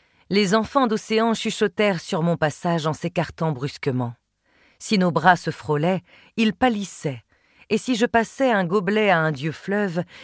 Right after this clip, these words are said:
ils détournaient vivement les yeux. « Oh non, merci, je n'ai pas soif. »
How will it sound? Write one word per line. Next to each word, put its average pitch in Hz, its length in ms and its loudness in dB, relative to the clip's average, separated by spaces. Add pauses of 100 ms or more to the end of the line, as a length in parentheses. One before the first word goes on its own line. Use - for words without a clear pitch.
(100)
ils 226 220 0
détournaient 202 520 2
vivement 160 420 -2
les 117 320 -6
yeux. « 110 160 -6 (560)
Oh 202 300 4
non, 180 340 0
merci, 170 440 -2
je 135 120 -4
n'ai 151 220 0
pas 170 120 0
soif. » - 420 -14